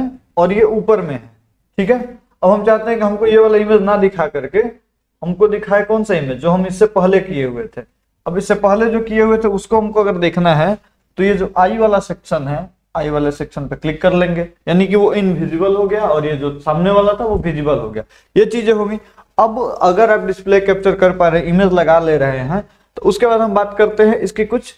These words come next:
setting के बारे में। तो जैसे कि setting में आप जाएंगे, Setting में जाएंगे तो आप देखेंगे कि इसमें यहाँ पे stream में जाइएगा, अगर आपको live करना होगा तो आप stream में जाइएगा।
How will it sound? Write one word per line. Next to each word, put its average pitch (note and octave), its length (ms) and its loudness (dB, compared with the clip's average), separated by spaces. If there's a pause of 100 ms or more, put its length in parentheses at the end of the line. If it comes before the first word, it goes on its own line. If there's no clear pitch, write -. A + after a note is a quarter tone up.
setting F#3+ 400 0
के D#3+ 80 2
बारे A#2+ 260 -2
में। A#2 160 -10 (2750)
तो F3 100 -6
जैसे G#3+ 280 4
कि A#3+ 120 -2
setting G#3+ 320 0
में G#3 80 2
आप F3+ 120 2
जाएंगे, D3+ 380 0 (1600)
Setting A3+ 280 0
में A3+ 100 -2
जाएंगे G#3+ 280 2
तो G#3+ 120 0
आप G#3 80 2
देखेंगे G3+ 460 0
कि G#3+ 220 -6 (300)
इसमें A3+ 600 0
यहाँ F3+ 360 -2
पे G#3 140 6 (880)
stream G#3+ 380 -2
में F3+ 100 2
जाइएगा, C#3 280 0
अगर F#3+ 200 0
आपको G3 180 -4
live F3 280 0
करना D#3 260 -6
होगा A#2+ 240 -8
तो G3 100 0
आप F#3+ 160 0
stream F3 320 -2
में C3 100 -4
जाइएगा। A2 360 -8